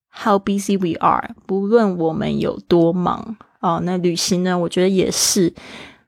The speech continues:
两个人之间的一种爱情的润滑剂，对吧？<laughs> 不管是不是真的润滑剂还假的，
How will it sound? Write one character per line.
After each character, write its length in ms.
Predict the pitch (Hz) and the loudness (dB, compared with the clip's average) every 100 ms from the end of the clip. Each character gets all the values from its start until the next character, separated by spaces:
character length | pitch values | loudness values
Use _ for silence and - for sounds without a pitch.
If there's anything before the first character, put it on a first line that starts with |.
| _ _ _ _ _ - _ | _ _ _ _ _ -20 _
两 320 | 196 185 170 | 2 2 2
个 100 | 165 165 | 0 2
人 260 | 165 160 | 2 -2
之 180 | 185 190 | -2 -4
间 240 | 185 185 185 | 0 0 0
的 120 | 170 | -2
一 80 | 170 | -2
种 280 | 170 - - - | -4 -6 -8 -2
爱 180 | 202 | -2
情 380 | 170 - 190 160 | -2 -4 -4 -4
的 180 | 156 160 | -2 0
润 260 | 180 196 180 | 2 2 2
滑 320 | 185 160 185 | -2 -2 -2
剂， 260 | - 180 165 | -4 -4 0
对 160 | 160 | 0
吧？ 380 | - - - - _ - | 0 -2 -4 -10 _ -18
<laughs> 280 | - - - | -18 -18 -6
不 100 | 208 208 | 0 2
管 120 | 220 - | 2 0
是 120 | - | -2
不 80 | 196 | 0
是 140 | 185 | 0
真 180 | 185 220 190 | 2 2 2
的 100 | 185 | 2
润 180 | 180 208 196 | 2 2 2
滑 180 | 185 180 | 2 0
剂 260 | - 202 | -2 0
还 180 | 190 175 | 0 -2
假 340 | 175 - 202 190 | -2 0 0 -2
的， 180 | - | -6